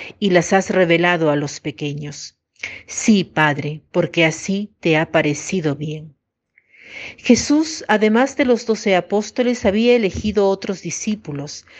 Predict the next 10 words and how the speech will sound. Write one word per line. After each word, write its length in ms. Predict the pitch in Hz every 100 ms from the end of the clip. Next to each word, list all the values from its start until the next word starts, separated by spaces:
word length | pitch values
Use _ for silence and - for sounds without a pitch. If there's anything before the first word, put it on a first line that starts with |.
| - - - -
y 100 | 277
les 180 | 285 294
había 300 | 285 247 254
mandado 480 | 233 202 190 202 202
a 80 | 214
predicar, 760 | 190 175 170 - 185 160 147 -
a 140 | 175
echar 380 | 170 170 208 196
los 180 | 202 175
demonios, 800 | 165 175 185 156 143 156 -